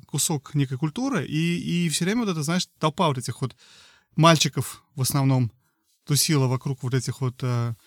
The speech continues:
лотков с картриджами, которые просто смотрели, как кто-то играет. Вот он,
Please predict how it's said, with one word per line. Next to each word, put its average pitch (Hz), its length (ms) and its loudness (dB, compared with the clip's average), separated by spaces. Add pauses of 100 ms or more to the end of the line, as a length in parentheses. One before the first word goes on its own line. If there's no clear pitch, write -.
(880)
лотков 143 380 0
с - 60 -8
картриджами, 135 640 0
которые 131 300 -2
просто 165 280 2
смотрели, 143 480 0
как 135 200 -8
кто-то 135 260 -2
играет. 117 480 -6 (520)
Вот 151 240 0
он, 147 100 2